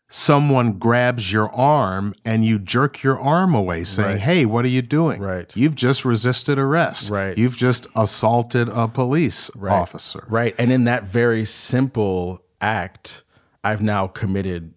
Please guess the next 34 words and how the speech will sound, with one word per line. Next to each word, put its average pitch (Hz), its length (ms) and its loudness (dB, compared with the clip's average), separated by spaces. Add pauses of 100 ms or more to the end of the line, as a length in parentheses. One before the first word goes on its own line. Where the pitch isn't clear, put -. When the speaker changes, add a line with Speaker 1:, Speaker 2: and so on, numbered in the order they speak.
(120)
Speaker 2:
a - 80 -10
crime. 117 280 -2
Speaker 1:
A 120 80 2
crime. 165 380 2
Speaker 2:
So - 40 2
even 135 140 2
if 139 120 0
I 123 80 0
didn't 156 240 2
have, 139 320 -2
even 143 180 0
if 131 100 0
I 120 80 0
hadn't 151 260 0
committed 120 300 0
a 104 40 -4
crime 107 240 -2
before, 131 400 0
now 117 500 0 (260)
I've 110 160 -2
committed 107 280 2
a 101 60 0
crime 107 380 -2
because 104 260 -2
someone 107 240 0
grabbed 101 320 -2
my 101 100 0
arm 101 280 0
and 101 100 -2
I 98 80 -2
jerked 101 320 -2
it 95 80 -4
away 98 320 0
instinctively 95 800 -4